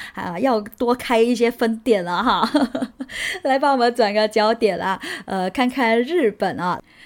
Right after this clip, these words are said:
那日本经济产业大臣西村康稔呢，他就表示说啊，日本呢正在努力成为一些全球顶级人工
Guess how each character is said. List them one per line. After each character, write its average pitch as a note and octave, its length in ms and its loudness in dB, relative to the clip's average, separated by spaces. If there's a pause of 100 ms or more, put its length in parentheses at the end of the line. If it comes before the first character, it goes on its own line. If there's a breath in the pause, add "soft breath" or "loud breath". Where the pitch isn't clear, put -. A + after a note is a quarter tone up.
(260 loud breath)
那 B3 220 2
日 F4+ 240 2
本 A3+ 220 -2
经 C#4+ 200 -2
济 C#4+ 160 -2
产 A#3 220 -4
业 A3 140 0
大 G#3+ 240 -2
臣 F#3+ 360 -4
西 A3 200 -6
村 A3 180 -4
康 A#3+ 260 -4
稔 A3 200 -4
呢， F3 260 -6
他 G#3 80 -4
就 G#3+ 100 2
表 G3 200 -6
示 F#3 160 -8
说 F3+ 160 -6
啊， D#3+ 160 -4 (280 loud breath)
日 G4 220 4
本 G3+ 220 0
呢 F#3 160 -2
正 A#3+ 180 -4
在 A#3 220 -2
努 F3+ 240 -6
力 B3+ 320 0
成 F#3 240 -10
为 G3 340 0
一 B3+ 80 0
些 A#3+ 220 0
全 A3+ 280 -6
球 B3+ 200 0
顶 G#3+ 200 -4
级 G3 260 -4
人 G3 280 -4
工 F4 180 -8